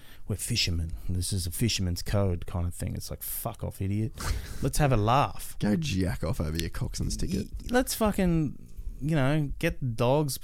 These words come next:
Speaker 1: have a bust up and have a good time. And I think it was just bringing something fresh to fishing because, fuck, there was just that loophole, man. No one was taking
Speaker 2: Oh,
Speaker 1: the pi-,
Speaker 2: yeah, yeah.
Speaker 1: I was like, "How is no one taking the piss out of fishing? Like, are you
Speaker 2: <laughs> Yeah.
Speaker 1: kidding? They're the most serious."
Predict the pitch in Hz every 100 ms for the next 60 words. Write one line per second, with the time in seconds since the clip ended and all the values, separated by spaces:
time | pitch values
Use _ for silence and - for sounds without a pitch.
0 | 110 147 127 98 127 - 139 139 120 127
1 | 123 113 127 - - 113 117 104 101 -
2 | - - - - - - - 104 139 117
3 | 92 - 101 - 107 104 92 101 - -
4 | 98 98 - 90 - 90 - 87 90 87
5 | 92 - - - 57 - 131 123 113 170
6 | 175 - - - 95 107 147 - 92 82
7 | 87 87 87 92 113 127 139 139 127 123
8 | 120 110 - 117 120 110 90 90 95 107
9 | 87 92 - 196 190 170 185 247 320 233
10 | 208 220 214 190 196 185 170 - 175 185
11 | 151 - - 240 - 262 120 95 104 -
12 | 113 180 277 180 156 165 320 349 233 226
13 | 226 247 262 - - 208 196 208 180 147
14 | -